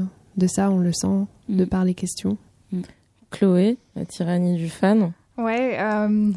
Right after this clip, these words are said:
Speaker 4: il y a la tyrannie du label, il y a la tyrannie du fan. C'est vrai que l'artiste, il est pris entre plusieurs feux et il doit choisir lui-même, euh, ce qu'il veut faire quand il a envie de le faire.
Speaker 2: Mm.
Speaker 4: Euh,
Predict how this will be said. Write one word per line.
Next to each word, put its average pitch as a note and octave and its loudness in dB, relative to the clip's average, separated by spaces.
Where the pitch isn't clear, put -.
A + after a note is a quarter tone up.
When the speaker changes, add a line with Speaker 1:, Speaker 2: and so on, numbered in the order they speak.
Speaker 4:
il G3+ -4
y G3 -2
a - -2
la G3+ -2
tyrannie A3+ 4
du G#3+ 4
label, G#3 6
il A3+ 2
y G3+ 4
a F#3+ 4
la G3 4
tyrannie A3+ 10
du G3+ 8
fan. G3+ 6
C'est - 2
vrai G3+ 4
que G3 -2
l'artiste, G3+ 0
il G3 4
est F3+ 4
pris F#3+ 2
entre F#3 2
plusieurs F#3 4
feux G3 4
et F3+ 4
il F3 2
doit F3 4
choisir F3+ 2
lui-même, F3+ 4
euh, D#3+ -2
ce - -10
qu'il E3 -4
veut D#3+ 2
faire F3 -6
quand F#3+ 2
il F3+ 2
a F3 2
envie F3 2
de F3 2
le E3 2
faire. F#3+ -2
Speaker 2:
Mm. F#3 0
Speaker 4:
Euh, E3+ 2